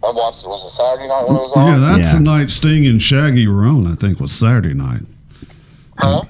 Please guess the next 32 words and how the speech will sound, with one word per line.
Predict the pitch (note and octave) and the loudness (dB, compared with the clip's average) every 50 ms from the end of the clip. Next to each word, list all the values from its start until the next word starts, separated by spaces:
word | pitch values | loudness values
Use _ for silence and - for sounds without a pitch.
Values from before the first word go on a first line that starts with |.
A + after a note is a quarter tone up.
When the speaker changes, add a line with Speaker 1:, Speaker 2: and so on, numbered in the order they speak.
| - D3 C3 | -8 -8 -6
Speaker 2:
Sting | A2+ - - - D3+ D#3 D3+ D3 C3+ | -6 -4 0 2 2 4 4 4 4
and | A#2 G#2 | 4 2
Shaggy, | - - C#3+ D3 D#3+ D#3+ D#3 E3 F3 E3 B2+ - - - - - - - - - - - - - - - | 2 2 2 2 2 2 2 2 2 2 0 -4 -8 -18 -18 -18 -20 -20 -20 -20 -20 -20 -20 -20 -14 -8
the, | B2 A#2 A2+ A2 G#2 G2 G#2 G2+ G2+ F#2 | -2 2 2 4 4 4 4 2 2 2
the, | G2+ G2+ G2 | 2 2 0
Speaker 1:
I | G#2 - - - | 0 -2 -6 -8
Speaker 2:
the | - - - A2 A#2 A2+ G#2+ | -8 -6 -6 -2 0 2 2
music | G2 G2 A2+ B2+ D3 C#3+ A2 D#3 E3+ E3+ - - - - - - - - - - - - - - - - - - - | 4 4 4 4 4 4 2 0 0 -2 -6 -12 -20 -20 -20 -20 -20 -20 -20 -20 -20 -20 -20 -20 -20 -20 -20 -10 -6
that | - G#2+ - | -4 -2 0
they | - A#2 A#2+ | 2 2 4
had. | A2+ B2+ C3 B2+ B2 A2 | 4 4 4 4 2 0
Speaker 1:
I | G#2 | 0
can't. | - - A#2 - - - - - - - - - - - - - - - - - - - - - - - - - - - - - | -2 -4 -6 -6 -8 -16 -20 -20 -20 -20 -20 -20 -20 -20 -20 -18 -16 -16 -16 -14 -14 -16 -16 -16 -14 -10 -10 -8 -8 -6 -6 -2
Speaker 2:
He's | F#2+ G#2 F#2+ F2 - - - - | 0 0 0 0 -2 -6 -8 -8
sure | - - - A2+ | -4 -2 -2 -2
Chris | - - C3+ - - - | 0 0 0 0 0 0
Rosen | F#2 E2+ D#2+ - - | -2 -2 -2 -2 -2
said, | - E2+ D#2+ E2+ | -2 -2 0 0
"Just | - A2 G2+ - | 0 0 0 0
tell | - B2 G#2+ | 0 0 2
him | F#2+ F2 | 0 0
Sting | D#2+ - - A2 G#2 G2 F#2+ | -2 -2 0 0 0 2 0
and | F#2+ F2 - | 0 -2 0
Shaggy." | - A#2+ A2 G2 F2+ E2+ | 0 2 2 2 0 0
Ask | F2 F2+ G#2+ C#3 C#3 | 0 0 2 2 4
Speaker 3:
Sting | A#2+ C#3 C3+ A2 D#3+ | 4 4 6 6 6
Speaker 2:
him | |
if | D3 C3+ | 4 4
Speaker 3:
and | B2 | 4
Speaker 2:
he | A#2 | 4
saw | - - A2+ | 4 4 4
Speaker 3:
Shaggy | - C3+ C#3 C#3+ | 4 4 4 4